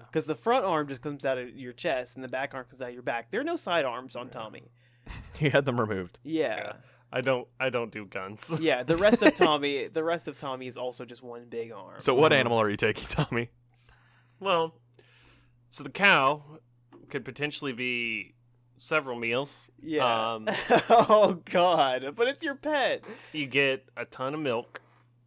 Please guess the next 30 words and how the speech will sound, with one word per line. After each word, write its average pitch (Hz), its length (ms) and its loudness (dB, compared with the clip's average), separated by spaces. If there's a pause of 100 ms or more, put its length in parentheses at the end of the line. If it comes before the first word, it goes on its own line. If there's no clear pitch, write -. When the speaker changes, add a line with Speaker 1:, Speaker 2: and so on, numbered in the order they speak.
(140)
Speaker 2:
which 135 160 -4
Speaker 3:
Yeah. 90 60 -4
Speaker 2:
you 131 60 -6
can 123 140 -10
turn 120 220 -2
into 107 120 -8
cheese, 139 580 -2
butter, 113 760 -4 (340)
cream, 135 840 -2
Speaker 3:
It's - 120 -14
a 85 60 -8
lot 82 180 -6
of 85 60 -6
work. 87 260 -8 (200)
Speaker 2:
cottage 143 380 2
cheese, 120 580 -6
but 240 440 2 (520)
it's 175 140 -6
all 220 160 10
right 214 200 4
there 214 240 2
in 208 80 -2
your 208 100 -2
home. 208 520 -2
It 131 160 -8
just 185 300 -4
smells 226 460 -8
like - 260 -12
Speaker 1:
Yeah. - 100 -4
Speaker 2:
shit. 208 400 -6